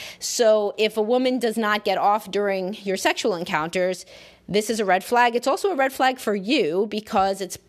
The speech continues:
probable that she has a physical capacity to orgasm, but you have not figured it out and she is not helping you. So the both of you need more direct communication and for her orgasm to be at least a goal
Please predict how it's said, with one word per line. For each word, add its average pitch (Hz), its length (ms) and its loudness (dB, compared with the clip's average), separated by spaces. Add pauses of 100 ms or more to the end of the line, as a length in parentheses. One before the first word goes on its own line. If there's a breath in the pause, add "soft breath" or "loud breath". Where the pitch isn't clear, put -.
(220)
probable 208 600 0
that 185 280 0 (240 loud breath)
she 214 220 -2
has 185 200 0
a 160 80 0
physical 202 420 -2
capacity 185 680 -2
to 208 140 -2
orgasm, 180 680 0 (300 loud breath)
but 214 240 2
you 220 200 -2
have 208 180 0
not 196 260 0
figured 190 380 -4
it 190 100 0
out 202 480 4
and 185 240 -2
she - 180 -4
is 180 120 -4
not 170 180 -4
helping 240 340 -2
you. 170 320 -2 (220 loud breath)
So 202 240 -2
the 190 80 -4
both 269 300 0
of 233 100 0
you 214 180 -2
need 196 240 -2
more 208 500 0
direct 190 440 -2
communication 208 840 -4 (420 loud breath)
and 208 380 -2
for 202 180 -2
her 214 260 -2
orgasm 220 640 -2
to 214 160 -4
be 202 180 -2
at 202 120 -4
least 220 280 -4
a 185 60 -2
goal 202 680 0